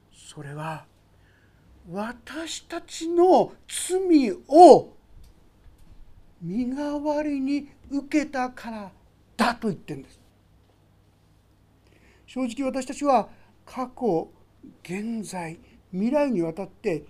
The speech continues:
罪を犯しているし、また犯すものだと思いませんか？その全てのためです。過去のものだけじゃありません。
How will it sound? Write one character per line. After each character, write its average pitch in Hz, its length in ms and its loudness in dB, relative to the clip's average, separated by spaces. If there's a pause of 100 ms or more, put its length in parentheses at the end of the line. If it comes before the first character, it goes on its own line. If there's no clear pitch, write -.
(220)
罪 226 320 0
を 190 340 -4
犯 208 300 -4
し - 100 -12
て 220 140 -2
い 220 40 0
る 294 120 4
し、 - 220 -8 (160)
ま 220 80 -12
た 240 120 -4
犯 214 220 -2
す 214 100 -8
も 208 120 0
の 220 60 0
だ 208 100 0
と 208 100 -4
思 185 160 0
い - 20 -2
ま 202 100 -2
せ 233 120 -8
ん 170 80 -6
か？ 214 240 -8 (2750)
そ - 180 2
の 202 160 4 (260)
全 240 400 6
て 302 100 4
の 277 120 2
た 208 100 -2
め 175 80 0
で 127 80 -8
す。 - 160 -20 (2250)
過 - 160 -20
去 214 140 -10
の 175 80 -4
も 170 100 -2
の 170 80 -2
だ 160 100 -6
け - 60 -16
じ - 80 -12
ゃ 143 40 -8
あ - 20 -14
り 147 80 -14
ま 135 80 -16
せ 151 120 -18
ん。 - 60 -20